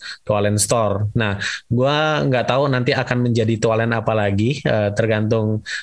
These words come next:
bagaimana kita adaptasikan di situasi ini ke depan dan bagaimana kan kita nggak tahu. Setelah pandemi ini saya rasa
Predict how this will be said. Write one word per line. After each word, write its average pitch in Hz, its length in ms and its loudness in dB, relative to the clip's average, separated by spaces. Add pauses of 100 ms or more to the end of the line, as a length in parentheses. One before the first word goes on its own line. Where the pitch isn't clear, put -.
bagaimana 113 560 0
kita 107 560 -2
adaptasikan 117 960 0
di 104 400 0
situasi 117 560 0
ini 139 160 0
ke 135 80 2
depan 131 400 0
dan 110 240 2
bagaimana 113 320 0
kan 160 160 0
kita 135 160 0
nggak 120 240 0
tahu. 110 240 0 (320)
Setelah 120 320 0
pandemi 120 400 2
ini 147 240 2
saya 113 320 2
rasa 143 400 0